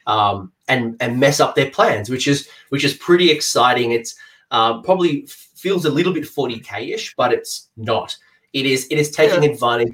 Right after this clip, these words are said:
Speaker 1: of the board, and
Speaker 2: Yep.
Speaker 1: it makes people think a little bit differently, which I think is really cool.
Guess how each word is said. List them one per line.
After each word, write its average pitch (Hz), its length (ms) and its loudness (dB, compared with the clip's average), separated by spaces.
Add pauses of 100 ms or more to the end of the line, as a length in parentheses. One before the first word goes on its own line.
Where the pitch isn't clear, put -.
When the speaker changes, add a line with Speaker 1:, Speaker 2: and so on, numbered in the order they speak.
(140)
Speaker 1:
of - 220 -6
the 117 120 -8
board, 110 440 -4 (300)
and 123 320 2
Speaker 2:
Yep. 107 100 2 (1900)
Speaker 1:
it 151 140 4
makes 156 260 2
people 151 320 -2
think 143 240 0
a 135 40 2
little 123 200 -2
bit 117 120 -2
differently, 123 420 -8
which 117 160 -8
I - 80 -2
think 127 160 -6
is 117 180 -2
really 107 220 -8
cool. 107 380 -6